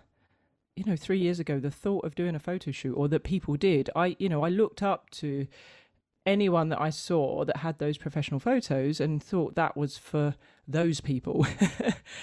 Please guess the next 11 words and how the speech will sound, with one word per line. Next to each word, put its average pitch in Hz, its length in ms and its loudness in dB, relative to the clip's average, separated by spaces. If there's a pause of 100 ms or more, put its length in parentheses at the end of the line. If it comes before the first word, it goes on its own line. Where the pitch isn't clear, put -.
(920)
And 214 320 -2 (120)
I 196 100 -2
just 247 200 -2
want 254 100 0
to 240 60 0
dispel 185 380 -2
that 165 140 -2
myth 151 180 -2 (120)
first. 151 400 -4
And, 143 180 -4
f-, - 300 -20